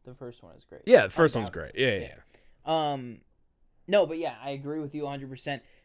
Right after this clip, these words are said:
Speaker 1: It's currently slated at the last spot for Marvel this year.
Speaker 2: Mm-hmm.
Speaker 1: It's no-, it's November.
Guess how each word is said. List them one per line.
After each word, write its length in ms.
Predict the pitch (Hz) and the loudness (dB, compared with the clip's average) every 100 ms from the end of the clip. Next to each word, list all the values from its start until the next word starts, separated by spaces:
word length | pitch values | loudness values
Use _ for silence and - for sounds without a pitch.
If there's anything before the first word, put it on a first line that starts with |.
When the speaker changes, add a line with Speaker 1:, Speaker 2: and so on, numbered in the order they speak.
| _ _ | _ _
Speaker 1:
It's 220 | 151 147 | -6 -6
currently 460 | - 165 175 165 175 | -4 -4 -4 -4 -8
slated 480 | - 156 156 160 151 | -6 -2 2 2 2
at 120 | 139 | 0
the 100 | 135 | -4
last 520 | 120 123 127 143 - - | -6 -6 -4 -6 -8 -14
spot 420 | - 135 143 - - | -6 -4 -4 -14 -14
for 140 | 156 | -12
Marvel 400 | 151 147 160 160 | -6 -6 -4 -6
this 240 | 170 160 - | -8 -10 -4
year. 140 | 120 110 | -2 -2
Speaker 2:
Mm-hmm. 60 | |
Speaker 1:
It's 180 | 101 98 | -4 -8
no-, 280 | 127 113 117 - | -10 -10 -12 -10
it's 200 | 131 135 | -10 -10
November. 640 | 123 120 143 160 175 180 | -10 -4 -4 -2 -4 -6